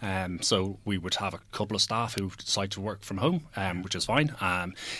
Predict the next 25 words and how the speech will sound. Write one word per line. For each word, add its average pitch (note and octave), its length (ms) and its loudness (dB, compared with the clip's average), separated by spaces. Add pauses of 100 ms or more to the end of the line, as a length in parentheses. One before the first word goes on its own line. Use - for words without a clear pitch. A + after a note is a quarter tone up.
(100)
gives - 180 2
us G#2+ 140 2
a F#2+ 160 2
really G2 220 0
easy G2+ 320 2
way G2+ 160 6
for - 140 0
us F#2+ 80 0
to F#2 100 0
test A2+ 180 2
the G#2+ 80 0
waters A2 260 4
with G2+ 80 2
working G#2 240 4
from G2+ 120 -2
home, D3+ 260 6
which G#2 160 0
is F#2 80 0
a F#2+ 60 2
hot G#2 180 0
topic A#2+ 340 0
at A2 80 0
the A2+ 60 -2
moment. C3+ 320 4 (560)
Um, F2+ 440 0